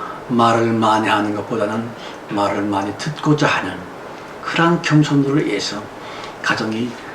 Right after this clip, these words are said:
가정교회가 되는 것이지요. 돼지우리를, 돼지가 많이 우글우글거리는 것을 돼지우리라고 하지요. 사람만 살고 있는 가정은 사람 우리 옷이다마는 정말로 주님께서 원하시는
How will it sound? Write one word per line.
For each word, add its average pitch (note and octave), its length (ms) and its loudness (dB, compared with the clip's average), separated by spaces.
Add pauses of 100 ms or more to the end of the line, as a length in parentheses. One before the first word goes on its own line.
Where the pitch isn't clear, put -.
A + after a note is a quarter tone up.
가정교회가 A2 760 -4
되는 C#3+ 200 -4
것이지요. - 400 -6 (1080)
돼지우리를, A#2+ 1040 2 (540)
돼지가 A2+ 420 2
많이 A2+ 300 4
우글우글거리는 A#2 880 -2
것을 A#2+ 240 -2 (560)
돼지우리라고 A2 880 -2
하지요. A2+ 300 -8 (1120)
사람만 C3+ 640 6
살고 B2+ 400 2
있는 B2 160 4
가정은 A2+ 460 0 (360)
사람 B2+ 540 2
우리 C#3 160 0
옷이다마는 A2+ 1040 -2 (800)
정말로 A2 500 -2
주님께서 A#2 420 0
원하시는 A#2+ 600 2